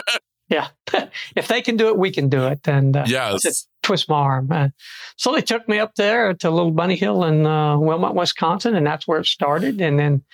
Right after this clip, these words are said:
Speaker 2: one of those blind vets was also invited to another, uh, event, and, uh,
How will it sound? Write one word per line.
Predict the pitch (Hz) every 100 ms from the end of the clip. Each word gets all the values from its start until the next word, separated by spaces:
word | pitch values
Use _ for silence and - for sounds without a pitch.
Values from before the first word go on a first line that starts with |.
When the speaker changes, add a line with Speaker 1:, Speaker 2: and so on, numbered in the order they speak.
| - - -
Speaker 2:
one | 160 160
of | 156
those | 147
blind | 156 151 160
vets | 143 156 -
was | 156
also | 156 151 -
invited | 147 143 147 156
to | 143
another, | 143 143 147 165 156 160
uh, | 156 151 143 _ _ -
event, | 160 143 151 190 -
and, | 175 151 143 147
uh, | 147